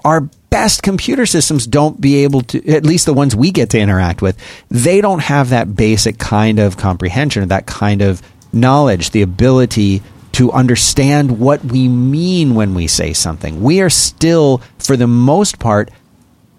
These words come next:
conforming to them. We're conforming to how they want us to talk, how they want us to speak, how they want us to ask for things,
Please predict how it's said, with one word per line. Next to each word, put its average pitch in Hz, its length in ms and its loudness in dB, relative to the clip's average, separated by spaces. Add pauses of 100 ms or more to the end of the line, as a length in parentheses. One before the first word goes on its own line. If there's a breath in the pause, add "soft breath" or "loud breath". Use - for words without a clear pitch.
(160)
conforming 151 720 0
to 113 160 0
them. 117 480 0 (180)
We're 170 220 2
conforming 131 720 0
to 120 520 0
how 117 480 0 (500)
they 117 460 0
want 120 280 2
us 76 240 -4
to 101 120 -6
talk, 82 400 -2
how 117 220 0
they 143 320 0
want 151 220 2
us 110 140 -2
to 117 100 -6
speak, - 320 -4
how 123 180 0
they 117 340 -2
want 151 240 2
us 113 220 -2
to - 120 -8
ask 120 320 -2
for - 140 -4
things, 85 400 -8